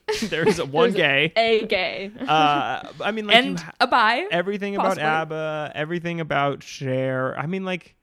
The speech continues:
Speaker 1: there is a lot of queerness to it, and abba is inherently, like, one of the gayest things we've talked about ever.
Speaker 3: I think you should, I think you should
Speaker 1: I'll
Speaker 3: stick
Speaker 1: go
Speaker 3: with
Speaker 1: four.
Speaker 3: four.
Speaker 1: I'm gonna say four. I'm gonna say four.
Speaker 3: Yeah. I
Speaker 2: For both?
Speaker 3: Yeah.
Speaker 1: Yeah.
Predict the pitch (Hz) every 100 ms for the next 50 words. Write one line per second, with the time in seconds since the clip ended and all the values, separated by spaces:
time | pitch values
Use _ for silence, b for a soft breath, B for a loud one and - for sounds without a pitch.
0 | _ _ _ _ _ 170 233 240 190 151
1 | 156 151 143 - 139 131 127 131 127 135
2 | 127 - 139 160 160 - 160 170 156 135
3 | - 151 139 131 131 131 127 135 131 127
4 | 131 131 123 - 131 127 120 135 123 -
5 | 131 127 131 120 107 120 _ _ _ _
6 | _ _ 190 233 440 392 370 330 - 339
7 | 427 - 269 302 - - 254 - 147 131
8 | 127 170 233 - 196 139 127 156 196 208
9 | 196 175 302 311 - _ _ _ - 277
10 | 285 214 160 214 - _ _ _ _ _
11 | _ 139 - _ _ 165 139 131 127 131
12 | 107